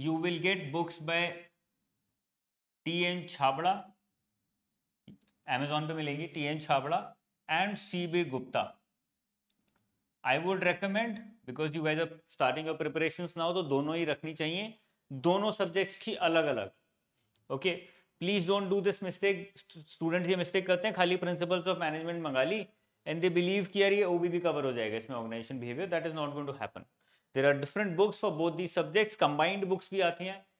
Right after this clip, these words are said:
you can take a combined book as well। Both the authors are good, you can pick up any one author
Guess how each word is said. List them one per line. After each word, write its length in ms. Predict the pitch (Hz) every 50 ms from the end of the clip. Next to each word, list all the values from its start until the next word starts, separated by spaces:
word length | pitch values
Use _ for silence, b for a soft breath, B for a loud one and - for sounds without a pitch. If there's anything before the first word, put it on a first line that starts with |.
| _ _ _ _ _ -
you 100 | 139 135
can 160 | 160 160 160
take 180 | 156 156 147 160
a 80 | 175 -
combined 340 | 147 131 127 127 131 135 131 131
book 140 | 147 - 139 120
as 80 | 107 101
well। 200 | 98 101 92 - - - _ _ - 123
Both 220 | 139 175 196 180
the 100 | 220 214
authors 360 | 202 196 190 190 190 185 165
are 120 | 185 180 170
good, 200 | 185 190 196 175 156
you 120 | 151 151 151
can 140 | 165 160 160 - - _ _ 160
pick 100 | 147 160
up 100 | 151 160
any 300 | 156 160 165 170 151 120
one 180 | 127 139 156 170
author 300 | 170 165 165 180 202